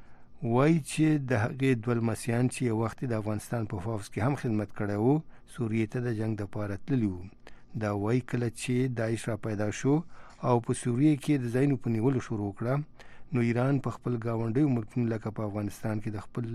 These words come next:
مذهبي نفوذ نه د دې دپاره کار واخیسته چې د سوریې دپاره رضاکاره جنګیالي پیدا کاندي. دغه زړه مېرمن وایي چې د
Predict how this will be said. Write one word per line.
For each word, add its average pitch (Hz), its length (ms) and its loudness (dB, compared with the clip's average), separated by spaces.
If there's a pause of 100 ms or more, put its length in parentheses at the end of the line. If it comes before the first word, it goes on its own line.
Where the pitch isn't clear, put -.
(160)
مذهبي 104 400 -2
نفوذ 127 400 0 (800)
نه 120 160 4
د 110 40 0 (100)
دې 147 160 4
دپاره 135 360 0
کار 135 140 2
واخیسته 135 560 2 (100)
چې - 100 -4
د - 160 -2
سوریې 110 340 0
دپاره 107 340 -4
رضاکاره 107 580 -4
جنګیالي 101 440 -4 (120)
پیدا 113 240 2
کاندي. 85 420 -8 (840)
دغه 107 200 0
زړه 104 340 -2
مېرمن 107 240 2
وایي 117 260 2
چې 127 120 -8
د 127 80 -2